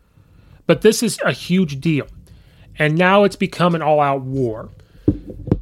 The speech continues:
Jimbo talks about how there's skeletons in Nick Saban's closet. But here's the funny thing. He doesn't come out and say specifically, he says, "Go ask anybody that's coached for him." Well, the reporter should have said, "Well, hold on a second. You coached for him.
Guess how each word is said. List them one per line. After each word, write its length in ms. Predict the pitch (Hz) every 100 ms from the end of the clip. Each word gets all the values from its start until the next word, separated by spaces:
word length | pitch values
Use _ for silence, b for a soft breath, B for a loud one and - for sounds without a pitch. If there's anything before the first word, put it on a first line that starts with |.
| - -
Jimbo 380 | 151 170 180
talks 360 | 170 151 156 -
about 260 | 156 156 127
how 140 | 143
there's 180 | 123 -
skeletons 640 | - 165 165 - 160 156
in 120 | 147
Nick 140 | 147 147
Saban's 400 | - 147 131 117
closet. 420 | - 113 120 - - _ b b b b b -
But 140 | 226
here's 200 | 226 254
the 80 | 208
funny 320 | - 214 180
thing. 240 | - 170
He 160 | - 147
doesn't 380 | 190 226 262 220
come 220 | - 208
out 200 | 190 226
and 180 | 185 170
say 380 | - 240 233 220
specifically, 640 | - - - 214 175 151
he 60 | 135
says, 180 | 151 123
"Go 140 | 196
ask 100 | 196
anybody 220 | 214 208
that's 100 | 180
coached 260 | - 185 -
for 180 | 135 117
him." 80 |
Well, 120 | 131 139
the 80 |
reporter 320 | 147 - 220 220
should 140 | 170
have 100 | 156
said, 220 | 160 135
"Well, 480 | 160 165 165 165 165
hold 240 | 143 240
on 160 | 339 359
a 40 |
second. 460 | - 208 208 247 151
You 220 | 165 359
coached 340 | - 277 - -
for 240 | 185 190
him. 140 | 233